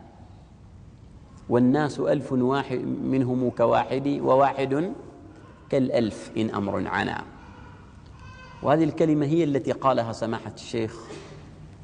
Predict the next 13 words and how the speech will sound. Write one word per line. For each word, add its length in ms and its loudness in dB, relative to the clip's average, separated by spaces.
حفظه 420 0
الله 260 0
تعالى 540 2
عندما 300 2
قال 460 4
بأننا 460 -2
نحن 260 -4
الآن 460 -2
ما 160 0
ينقصنا 500 -2
هو 240 -2
ما، 300 -2
ماذا؟ 560 2